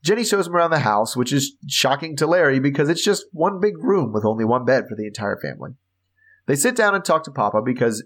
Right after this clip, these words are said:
Jenny's mom is a domestic helper who lives in another country, and Jenny actually hasn't even seen her for three years.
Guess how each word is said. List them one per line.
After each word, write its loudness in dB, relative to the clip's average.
Jenny's 0
mom 2
is -6
a -4
domestic -4
helper 0
who -2
lives 0
in -6
another 0
country, -6
and -2
Jenny 0
actually -2
hasn't 0
even -2
seen 0
her 0
for -12
three -2
years. 0